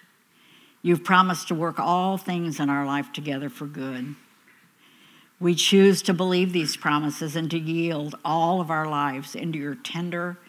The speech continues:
compassionate, and loving care. We are sorry for the times we have hurt others and ourselves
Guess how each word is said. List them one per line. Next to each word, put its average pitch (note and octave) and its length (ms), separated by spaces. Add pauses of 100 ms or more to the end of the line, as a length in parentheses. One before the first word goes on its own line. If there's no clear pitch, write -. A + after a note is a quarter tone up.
(200)
compassionate, D#3+ 920 (260)
and D3+ 160
loving D3+ 360
care. C#3+ 440 (920)
We E3 140
are D3 80
sorry D#3+ 560
for D3 140
the C#3+ 120
times C#3+ 520
we D3+ 140
have D3 220
hurt D#3 240
others C#3+ 600 (320)
and D3+ 160
ourselves C#3+ 580